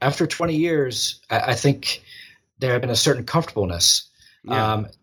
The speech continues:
Speaker 1: they, they saw themselves actually as members of this larger Mississippi community. Um, they did business in town.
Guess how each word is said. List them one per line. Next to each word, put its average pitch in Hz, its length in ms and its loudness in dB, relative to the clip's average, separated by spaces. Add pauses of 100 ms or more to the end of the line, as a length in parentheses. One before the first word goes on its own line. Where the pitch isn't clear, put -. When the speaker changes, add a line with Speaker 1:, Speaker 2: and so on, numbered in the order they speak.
Speaker 1:
they, 135 380 0
they 131 180 0
saw 165 260 0
themselves 131 480 0
actually 117 300 0
as 110 160 0
members 123 420 0
of 110 260 -2
this 110 200 2
larger 120 680 0 (360)
Mississippi 123 400 0
community. - 500 -2 (340)
Um, 107 200 2
they 135 160 0
did 135 220 0
business 135 520 0
in 131 160 -6
town. 131 400 0